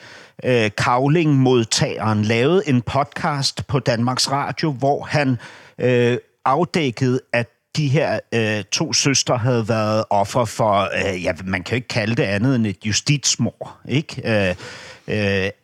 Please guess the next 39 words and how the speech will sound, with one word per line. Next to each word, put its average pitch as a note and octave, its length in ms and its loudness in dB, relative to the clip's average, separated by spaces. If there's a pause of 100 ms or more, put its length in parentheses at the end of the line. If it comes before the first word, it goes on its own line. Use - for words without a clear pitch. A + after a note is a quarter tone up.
(300)
et B2+ 220 0
angiveligt F3 720 2
justitsmord, B2 680 0
er A2 40 2
vi G#2+ 100 0
nødt A2 260 0
til B2+ 120 -2
at G2 100 0
sige, G2+ 460 0
ikke? - 160 -6 (320)
Øhm, A2 440 2 (300)
og C3+ 180 0
da E3+ 100 2
han F3 260 2
så G3 200 2
gjorde D3+ 460 2
det, D3 160 0 (480)
så - 180 0
så G3 280 2
man F3 200 0
jo D3 120 4
hele F3 320 2
Mediedanmark C3+ 960 0
lige D3+ 160 2
pludselig D#3 480 0
sadle A2+ 540 2
om F3 300 -2 (140)
og C3 260 2
ride C3 320 4
den C3 340 -2
anden C3+ 400 2
retning, A#2 420 -2
ikke? F#3+ 160 -2
Fordi C#3 240 0
nu D3+ 420 4
var B2+ 140 0
det B2+ 160 0
et A#2+ 120 -4
spørgsmål C3 600 -2